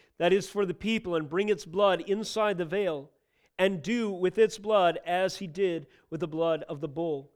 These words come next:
sprinkling it over the mercy seat and in front of the mercy seat. Thus, listen, verse sixteen, "Thus he shall make atonement for the holy place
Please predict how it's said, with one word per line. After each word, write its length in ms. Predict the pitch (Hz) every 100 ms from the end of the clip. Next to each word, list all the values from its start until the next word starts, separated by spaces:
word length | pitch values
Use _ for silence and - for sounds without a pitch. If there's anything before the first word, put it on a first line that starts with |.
| _ _
sprinkling 600 | - - 202 226 190 185
it 120 | 175
over 200 | 180 190
the 80 | 180
mercy 360 | 175 202 202 196
seat 220 | - 175
and 140 | 170
in 60 | 170
front 380 | - 214 202 -
of 80 | 165
the 80 | 170
mercy 340 | 180 185 165
seat. 300 | - 147 143 _ _ _ _ _ _ _ 127
Thus, 600 | 175 196 147 - - -
listen, 380 | 170 165 165 147
verse 220 | 160 147
sixteen, 600 | 180 160 - 175 160 147 _ _ _ _ _
"Thus 360 | 170 202 185 -
he 100 | 196
shall 220 | - 180
make 240 | 180 185
atonement 920 | 180 180 - 226 240 208 180 175 170 - _ _ _ _ _
for 180 | - 202
the 120 | 175
holy 300 | 170 202 190
place 680 | 190 208 190 156 - -